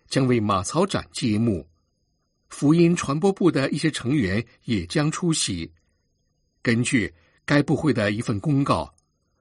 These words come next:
墨西哥驻圣座大使馆将带来传统民俗表演，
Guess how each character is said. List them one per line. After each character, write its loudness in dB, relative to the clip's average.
墨 4
西 -2
哥 0
驻 4
圣 0
座 0
大 -4
使 -4
馆 0
将 0
带 0
来 -2
传 0
统 -4
民 -2
俗 0
表 0
演， 0